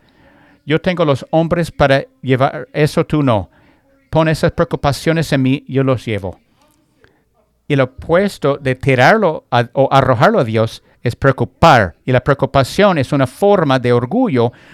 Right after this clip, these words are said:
porque lleva preocupaciones a uno mismo en vez de confiar que Dios lo puede hacer. Lo digo así, la preocupación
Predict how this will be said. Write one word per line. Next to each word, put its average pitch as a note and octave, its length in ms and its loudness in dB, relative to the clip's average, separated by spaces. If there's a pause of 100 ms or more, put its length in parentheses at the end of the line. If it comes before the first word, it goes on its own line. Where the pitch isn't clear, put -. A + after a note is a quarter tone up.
(180)
porque C#3 300 0
lleva C3+ 480 0
preocupaciones C#3+ 1080 -2 (440)
a C3 160 2
uno D3 220 0
mismo C3 560 -4 (280)
en C3+ 140 0
vez C#3 200 2
de D3 180 -2
confiar C#3+ 680 0
que B2+ 160 -2
Dios A#2+ 300 0
lo C#3 120 -2
puede A2+ 200 0
hacer. D#3 540 -2 (400)
Lo C3 120 2
digo C3+ 180 0
así, B2 360 -2
la B2 200 -2
preocupación D#3 1000 0